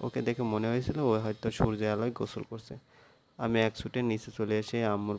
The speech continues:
ফোন নিয়ে আবারও এক ছুট দিয়ে ছাদে চলে আসি। আর তখনই সে পরীর সে অবস্থার ছবি তুলে নিয়েছিলাম। ব্যাস। আমি অবাক হয়ে ওনার কথা বলে শুনছিলাম। ওনার কথাগুলো শুনতেই আমার মস্তিষ্কে সেদিনের ঘটনাটা ইস-,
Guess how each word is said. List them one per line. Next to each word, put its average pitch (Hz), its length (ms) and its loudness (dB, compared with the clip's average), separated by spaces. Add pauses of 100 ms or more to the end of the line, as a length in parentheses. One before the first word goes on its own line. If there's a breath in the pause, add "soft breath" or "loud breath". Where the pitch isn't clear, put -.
(120)
ফোন 101 140 -2
নিয়ে 110 260 0 (160)
আবারও 110 300 2
এক 107 400 0
ছুট 107 200 -8 (160)
দিয়ে 131 160 -2 (680 loud breath)
ছাদে 117 280 6
চলে 107 180 2
আসি। 104 280 -2 (100)
আর 113 240 0
তখনই 120 320 0
সে 117 140 -2
পরীর 110 380 0
সে 110 180 -6
অবস্থার 107 400 -2
ছবি 107 380 -2
তুলে 107 180 -2
নিয়েছিলাম। 107 440 -4
ব্যাস। 101 300 -4 (1700)
আমি 123 160 2
অবাক 110 280 4
হয়ে 120 120 2
ওনার 113 320 2
কথা 113 220 -2
বলে 107 260 -2
শুনছিলাম। - 540 -2 (520 soft breath)
ওনার 127 120 0
কথাগুলো 117 360 2
শুনতেই 123 320 0
আমার 120 140 2
মস্তিষ্কে 107 580 -4
সেদিনের 107 380 -2
ঘটনাটা 107 460 -2
ইস-, 107 220 -4